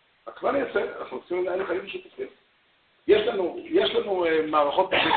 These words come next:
משותפות, וצריכים לנהל אותה, אבל החברה האנושית יצרה כלים איך לנהל את הדברים.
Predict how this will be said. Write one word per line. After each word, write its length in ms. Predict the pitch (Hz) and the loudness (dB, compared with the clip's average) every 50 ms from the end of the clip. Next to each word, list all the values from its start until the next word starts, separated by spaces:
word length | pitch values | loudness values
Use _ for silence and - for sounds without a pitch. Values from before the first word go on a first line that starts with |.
| - - | 2 2
משותפות, 420 | - 151 - 139 - - 120 120 123 | 0 -2 -4 -4 -6 -4 -6 -6 -6
וצריכים 300 | 127 123 - 165 165 151 | -8 -6 -4 -4 -4 -4
לנהל 160 | 135 120 120 | -4 -6 -6
אותה, 180 | 123 120 - - | -8 -4 -4 -4
אבל 220 | - - - - | -4 -4 -6 -6
החברה 260 | - 180 - - - | -6 -6 -4 -2 0
האנושית 380 | - 123 120 - - 254 - - | 0 0 -2 -2 -6 -8 -2 -2
יצרה 300 | - - - - 247 240 | -2 -2 0 0 0 0
כלים 480 | - - - - 285 311 311 262 - - _ _ _ _ _ _ _ - | 0 0 -2 0 0 0 0 -2 -4 -14 _ _ _ _ _ _ _ -2
איך 140 | - - 247 | -2 0 0
לנהל 260 | 269 254 262 254 240 | 2 2 4 4 4
את 60 | 233 466 | 4 4
הדברים. 360 | 240 196 208 - - - | 2 2 2 0 0 -2